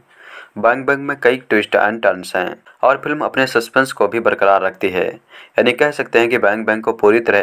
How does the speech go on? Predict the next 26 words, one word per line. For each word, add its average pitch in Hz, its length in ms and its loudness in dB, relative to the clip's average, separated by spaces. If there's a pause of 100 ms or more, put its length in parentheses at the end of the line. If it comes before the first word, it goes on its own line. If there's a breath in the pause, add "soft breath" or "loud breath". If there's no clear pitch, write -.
एक 113 180 2
बॉलीवुड 101 560 0
मसाला 95 280 2
फिल्म 95 260 -6
बनाने 101 420 -2
की 104 300 -8 (300 loud breath)
कोशिश 117 340 0
की 101 140 -8
गई 92 200 2
है। 92 160 0 (540 loud breath)
लेकिन 139 220 0
फिल्म 147 200 -4
के 147 120 0
निर्देशक 107 500 2
हैं 131 80 0
सिद्धार्थ 101 420 0
आनंद, 90 400 -2 (440 loud breath)
जिन्होंने 131 300 2
पहले 117 280 0
भी 123 140 -8
कोई 110 220 0
ग्रेट 107 320 0
फिल्म 101 180 0
नहीं 104 200 0
दी 92 160 -2
है, 90 260 0